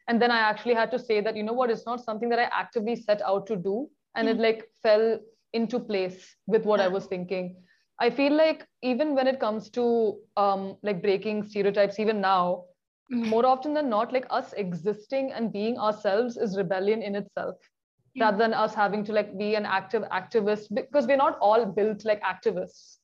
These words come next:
Speaker 2: Yeah.
Speaker 1: also, right? There is, like, you know, there is beauty in not having a grand ambition as well and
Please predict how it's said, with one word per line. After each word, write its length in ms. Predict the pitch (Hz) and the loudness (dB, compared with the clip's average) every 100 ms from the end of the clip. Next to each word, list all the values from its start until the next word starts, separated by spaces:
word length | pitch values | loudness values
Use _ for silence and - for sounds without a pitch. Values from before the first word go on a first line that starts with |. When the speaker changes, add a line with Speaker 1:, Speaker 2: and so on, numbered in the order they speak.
| _ _ | _ _
Speaker 2:
Yeah. 200 | 277 208 | 0 0
Speaker 1:
also, 320 | 202 208 185 | 2 -2 0
right? 280 | 202 220 - _ _ _ _ _ _ _ | 2 2 -4 _ _ _ _ _ _ _
There 240 | 208 240 | 2 2
is, 260 | - 269 277 | 4 4 6
like, 220 | 262 254 247 | 4 2 2
you 120 | 233 | 2
know, 320 | 202 190 - _ | 2 0 -4 _
there 200 | 208 233 | -2 0
is 200 | - 262 | 2 2
beauty 480 | 202 220 226 254 254 | 2 -2 -2 -4 -4
in 180 | 240 226 | -2 -2
not 240 | 196 220 | 0 -2
having 480 | - 190 190 226 226 | -2 -2 0 0 -2
a 80 | - | -4
grand 360 | 190 196 196 208 | -2 -2 -2 -2
ambition 420 | 196 185 175 208 | -2 -4 -6 -6
as 140 | 208 | -4
well 320 | 190 190 190 202 | 0 0 0 -2
and 420 | 190 190 190 180 | -4 -4 -4 -8